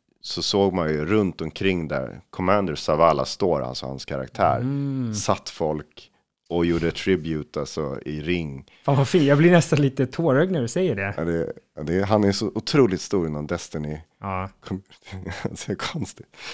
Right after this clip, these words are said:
Speaker 2: Jätte-
Speaker 1: Att, att man blir ledsen över någon som är en, en fiktiv person. <laughs>
Speaker 2: Ja,
Speaker 1: Men
Speaker 2: men han är ju
Speaker 1: han
Speaker 2: inte fiktiv,
Speaker 1: ja,
Speaker 2: liksom.
Speaker 1: nej. Nej, jag vet inte hur jag ska
Speaker 2: Alltså,
Speaker 1: tolka det.
Speaker 2: Lance då, utan han är ju,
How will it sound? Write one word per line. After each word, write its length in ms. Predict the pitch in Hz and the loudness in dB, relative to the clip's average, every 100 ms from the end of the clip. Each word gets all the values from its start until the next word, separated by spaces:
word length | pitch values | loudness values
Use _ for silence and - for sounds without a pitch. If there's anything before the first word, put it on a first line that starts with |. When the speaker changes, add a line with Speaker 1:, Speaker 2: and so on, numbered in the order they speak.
| - - 117 | -16 -14 4
Speaker 2:
Jätte- 140 | 104 | 6
Speaker 1:
Att, 100 | 113 | 10
att 180 | 135 151 | 8 10
man 220 | 143 127 | 10 10
blir 140 | 131 | 8
ledsen 520 | 120 135 127 - 139 123 | 8 8 6 2 4 6
över 180 | 113 | 6
någon 220 | 107 95 92 | 4 4 2
som 220 | 101 92 | -2 -2
är 160 | 101 98 _ _ _ _ 95 | -2 -4 _ _ _ _ -4
en, 220 | 85 78 | -4 -2
en 140 | 101 101 | 0 0
fiktiv 560 | - 123 - - 98 | 0 -4 -4 -6 -4
person. 560 | 82 - - - - 87 | -4 -4 -2 -2 -2 -4
<laughs> 60 | - - - - - _ _ - | -6 -18 -16 -16 -18 _ _ -8
Speaker 2:
Ja, 360 | 107 98 95 - | -6 -4 -6 -4
Speaker 1:
Men 180 | 95 92 | 2 4
Speaker 2:
men 100 | 101 | 4
han 140 | 120 | 4
är 40 | |
ju 60 | 131 | 8
Speaker 1:
han 120 | 127 | 8
Speaker 2:
inte 140 | 127 98 | 8 2
fiktiv, 420 | 120 - - 117 | -6 -8 -6 -4
Speaker 1:
ja, 120 | 113 | -2
Speaker 2:
liksom. 440 | 98 87 104 92 104 | -4 -6 -4 0 4
Speaker 1:
nej. 500 | 113 113 110 107 - - - - - | 8 8 8 4 -4 -16 -20 -20 -6
Nej, 160 | - 69 | 0 0
jag 80 | 58 | 0
vet 180 | - - | -4 -8
inte 140 | 65 | -8
hur 40 | 62 | -6
jag 60 | |
ska 60 | - | -4
Speaker 2:
Alltså, 160 | - | 0
Speaker 1:
tolka 200 | 113 117 | 2 4
det. 60 | 117 | 4
Speaker 2:
Lance 280 | 107 104 - | 2 -2 -6
då, 140 | 90 | -10
utan 240 | 90 - 95 | -8 -6 -4
han 220 | 104 104 | -2 -2
är 40 | |
ju, 300 | 104 110 101 | -2 -2 -4